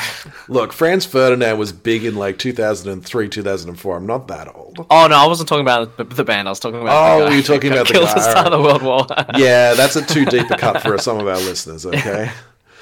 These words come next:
Speaker 2: Uh, so a quick rundown of what else happens in the episode. Basically, like we said, it is those two sentences. David beats the shit out of his bully, which is awesome. Um, but there's also a moment where the bully's father watches a video of this later and realizes that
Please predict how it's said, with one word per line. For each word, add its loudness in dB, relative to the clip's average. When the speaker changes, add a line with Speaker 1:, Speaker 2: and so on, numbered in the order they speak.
Speaker 2:
Uh, 4
so 4
a -2
quick -2
rundown 4
of -2
what -2
else -2
happens -4
in -16
the -6
episode. -8
Basically, 0
like 0
we -4
said, -4
it -6
is -6
those -2
two -6
sentences. -6
David -2
beats -4
the -8
shit -4
out 0
of -6
his -12
bully, -8
which -8
is -10
awesome. -10
Um, -6
but -2
there's 0
also 0
a 0
moment -6
where -4
the -10
bully's -2
father -2
watches -6
a -6
video -2
of -6
this -8
later -2
and -8
realizes -6
that -10